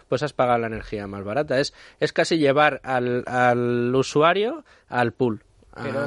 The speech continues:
Speaker 2: que
Speaker 1: a
Speaker 2: lo,
Speaker 1: comprar
Speaker 2: pero que
Speaker 1: en
Speaker 2: lo
Speaker 1: el
Speaker 2: que han,
Speaker 1: pool.
Speaker 2: los que han hecho las cuentas dicen que, como, que puede, estamos estar hablando de un euro.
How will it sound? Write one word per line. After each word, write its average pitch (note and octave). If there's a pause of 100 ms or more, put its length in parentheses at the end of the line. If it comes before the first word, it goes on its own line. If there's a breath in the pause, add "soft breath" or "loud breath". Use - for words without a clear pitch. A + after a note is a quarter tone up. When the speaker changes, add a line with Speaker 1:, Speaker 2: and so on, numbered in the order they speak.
Speaker 2:
que D3+
Speaker 1:
a C#3
Speaker 2:
lo, C#3
Speaker 1:
comprar C#3
Speaker 2:
pero -
que -
Speaker 1:
en C3
Speaker 2:
lo C3
Speaker 1:
el C3
Speaker 2:
que D3
han, E3
Speaker 1:
pool. D3+
Speaker 2:
los D3
que D#3+
han E3
hecho F#3
las F3+
cuentas F#3+
dicen F3+
que, D#3
como, C3
que B2+
puede, C#3
estamos F3
estar E3+
hablando F3+
de G3
un E3+
euro. D#3+